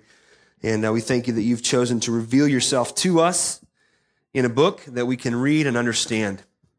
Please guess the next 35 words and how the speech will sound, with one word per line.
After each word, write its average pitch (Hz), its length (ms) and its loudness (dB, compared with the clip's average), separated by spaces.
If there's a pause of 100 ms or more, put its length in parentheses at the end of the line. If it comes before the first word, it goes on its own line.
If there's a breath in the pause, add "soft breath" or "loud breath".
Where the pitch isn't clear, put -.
And, 113 300 -12
uh, 104 240 -2 (480 soft breath)
thank 135 180 0
you 131 60 2
that 117 140 0
we 127 80 2
were 123 100 2
made 123 340 2 (160)
in 120 140 -2
your 113 120 -2
image. 113 540 -4 (420 soft breath)
And, 107 280 -8
uh, 104 300 -4 (180)
God, 120 240 2
as 113 160 -6
we 120 220 -2
talk 120 320 -4
this - 200 -6
morning 120 220 0
about 110 240 -2
the 104 60 -12
fall, 120 400 0
about 113 260 -2
sin 147 440 0
coming 135 400 0
into 131 300 -2
the 117 120 -4
world, 107 360 -2 (500 soft breath)
we 120 140 2
are 117 120 2
thankful 117 420 -4
that 107 260 -2
you 113 120 -2
have 104 120 -4
offered 101 460 -4